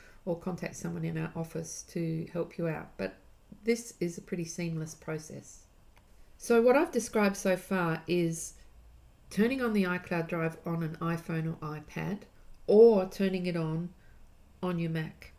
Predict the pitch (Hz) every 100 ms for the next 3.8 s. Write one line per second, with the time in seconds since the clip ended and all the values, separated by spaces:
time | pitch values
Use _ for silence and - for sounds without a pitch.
0 | - - - - - 190 190 240 277 -
1 | 226 226 208 190 185 175 175 175 196 -
2 | - 170 - 185 175 - 208 165 147 -
3 | 165 165 170 190 190 185 180 180